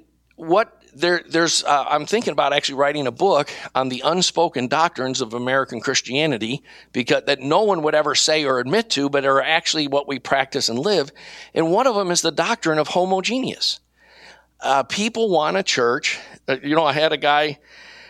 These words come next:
recently who's, who was loving the ideas of our church. He's thinking about joining us. We've been having Bible studies for a while. And he said, "The more I thought about it, the more I realized the only reason I went to the church I'm going to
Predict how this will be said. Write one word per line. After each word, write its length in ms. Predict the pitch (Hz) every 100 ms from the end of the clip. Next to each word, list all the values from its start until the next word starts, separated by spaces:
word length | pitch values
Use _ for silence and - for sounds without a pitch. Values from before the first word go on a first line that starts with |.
| -
recently 560 | - 160 139 131 143 143
who's, 300 | 131 127 -
who 140 | 123
was 240 | 117 107
loving 260 | 135 147 156
the 120 | 151
ideas 360 | 147 139 151 139
of 80 | 135
our 140 | 131
church. 420 | - 160 160 151
He's 140 | 107 -
thinking 260 | 135 131
about 300 | 123 131 -
joining 440 | 110 143 160 165 156
us. 220 | 156 -
We've 140 | 120
been 100 | 113
having 240 | 123 127 120
Bible 240 | 143 147
studies 260 | - 147 135
for 140 | 123
a 80 | 127
while. 420 | 113 127 151 151 - - - -
And 100 | 147
he 40 |
said, 320 | 147 175 147 - -
"The 140 | 120 143
more 240 | 151 202
I 100 | 208
thought 260 | 208 156 147
about 280 | 147 151
it, 100 | 160
the 80 | 160
more 240 | 127 131 151
I 80 |
realized 640 | 165 123 123 120 123 123 -
the 160 | 110 -
only 360 | 127 170 190
reason 320 | 131 127 131
I 120 | 127 120
went 220 | 123 127
to 80 | 127
the 100 | 127
church 300 | - 120 117
I'm 140 | 123
going 320 | 113 101 98
to 260 | - 117 117